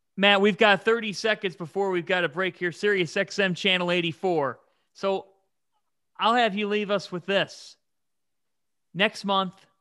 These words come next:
I know you very much hope, and we all believe you're deserving of, of seeing Murray State on the sixty-eight team bracket somewhere.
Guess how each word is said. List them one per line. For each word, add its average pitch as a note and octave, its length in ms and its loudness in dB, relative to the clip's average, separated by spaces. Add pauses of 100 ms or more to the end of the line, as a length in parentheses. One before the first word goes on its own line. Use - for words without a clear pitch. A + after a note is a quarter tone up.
(380)
I F3+ 100 0
know G3 140 0
you F#3 340 -4 (260)
very G#3+ 220 2
much F#3+ 280 -2
hope, F#3+ 280 -2
and D3 140 -10
we F#3+ 140 -2
all F3 160 0
believe D#3 320 -6
you're F3 120 0
deserving E3+ 520 -4
of, D3 200 -6
of C#3+ 140 -10 (540)
seeing G#3+ 420 -6
Murray G3+ 260 0
State D#3+ 380 -2 (460)
on F3+ 180 4
the E3 80 -6
sixty-eight F3 600 -6
team E3+ 240 -4
bracket D3 520 -2 (160)
somewhere. D3+ 480 0